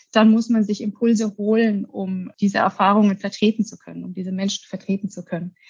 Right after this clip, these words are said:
Also auch, äh, Repräsentation an der Stelle mir ein, ein ganz wichtiges Thema.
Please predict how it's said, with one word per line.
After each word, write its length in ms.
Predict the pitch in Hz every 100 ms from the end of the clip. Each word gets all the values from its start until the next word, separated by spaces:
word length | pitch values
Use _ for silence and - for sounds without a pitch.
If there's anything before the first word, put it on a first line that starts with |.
| - - - _ _
Also 260 | 196 196
auch, 240 | - 196 -
äh, 120 | 220
Repräsentation 880 | 190 202 214 208 196 190 - 202 214
an 160 | 196
der 160 | 180 190
Stelle 340 | - 202 196
mir 240 | 190 196 -
ein, 260 | 185 180 -
ein 140 | 190
ganz 240 | 185 190
wichtiges 400 | 175 196 196 185 -
Thema. 400 | 185 180 180